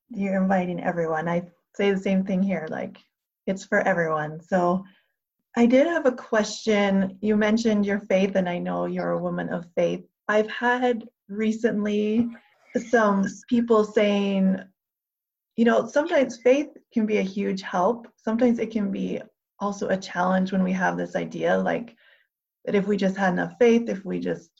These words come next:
pray, then again,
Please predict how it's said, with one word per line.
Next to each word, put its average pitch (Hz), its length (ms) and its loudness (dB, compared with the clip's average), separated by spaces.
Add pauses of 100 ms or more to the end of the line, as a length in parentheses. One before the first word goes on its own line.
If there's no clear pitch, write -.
(240)
pray, 190 840 2
then 185 500 0
again, 185 580 0